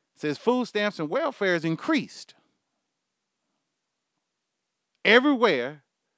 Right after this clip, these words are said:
in every neighborhood that there's a Walmart. Why? 'Cause Walmart employs a large amount of most of the communities that they're in. But their wages are so piss poor,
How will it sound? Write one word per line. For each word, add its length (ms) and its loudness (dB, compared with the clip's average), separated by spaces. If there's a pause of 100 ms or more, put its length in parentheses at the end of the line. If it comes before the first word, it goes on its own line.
(340)
in 120 -6
every 240 2
neighborhood 640 0 (140)
that 200 -4
there's 220 2
a 40 0
Walmart. 560 0 (1000)
Why? 520 4 (880)
'Cause 180 -8
Walmart 520 2
employs 760 -2
a 80 -14
large 360 -2
amount 320 -2
of 60 -6
most 300 -4
of 40 -12
the 80 -8
communities 480 -4
that 180 -2
they're 180 -4
in. 240 -10 (1200)
But 220 0
their 160 4
wages 560 0
are 100 0
so 480 4
piss 360 -4
poor, 500 0